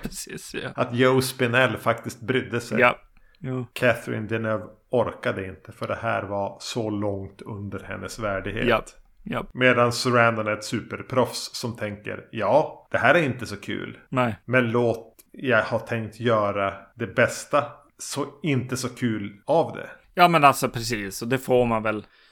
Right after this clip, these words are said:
Speaker 1: med, med henne. Ja, men nästan alltid. <laughs>
Speaker 2: Ja.
Speaker 1: Att, att så här bara, jo, men jag sa ju ja att jag skulle göra det här jobbet. Då ska jag ju jobba, liksom.
Speaker 2: Ja.
Speaker 1: Mm, jo.
Speaker 2: Men, eh, Deneuve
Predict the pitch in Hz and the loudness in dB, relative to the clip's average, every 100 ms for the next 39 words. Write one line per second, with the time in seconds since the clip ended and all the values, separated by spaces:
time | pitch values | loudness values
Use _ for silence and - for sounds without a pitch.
0 | _ - 131 120 117 107 - 120 120 113 | _ -12 -4 2 2 2 -4 -2 2 2
1 | 113 110 104 107 104 - - - - 175 | 4 0 2 -2 -2 -10 -16 -16 2 6
2 | 147 143 135 139 120 - 135 120 104 - | 6 6 4 4 2 2 2 4 2 -2
3 | 170 156 127 - - - 151 - 196 - | -4 -4 -6 -10 -6 -4 -2 4 4 6
4 | 180 185 135 98 98 147 135 - - - | 4 6 6 4 -2 0 -2 -2 -12 -16
5 | - - 139 131 - 120 113 113 123 139 | -18 2 4 4 2 2 4 4 4 2
6 | 135 139 - 147 127 110 113 151 123 104 | 2 0 2 2 2 2 4 6 6 2
7 | 113 - 117 113 113 113 117 110 117 123 | -4 -4 -4 0 0 0 2 2 4 2
8 | 135 - - 135 123 135 123 110 113 92 | 0 -4 -6 -4 -2 0 0 2 2 2
9 | 85 226 - - - - 175 _ _ 123 | 4 2 2 -6 -12 -12 -12 _ _ -2
10 | 107 - 117 113 110 - 127 131 127 _ | -2 -4 -4 -4 -4 -8 -8 -8 -12 _
11 | - 101 98 95 92 101 - - - 110 | -12 -8 -8 -8 -12 -14 -18 -20 -18 -4
12 | 110 127 117 120 123 104 | 2 4 4 2 2 -2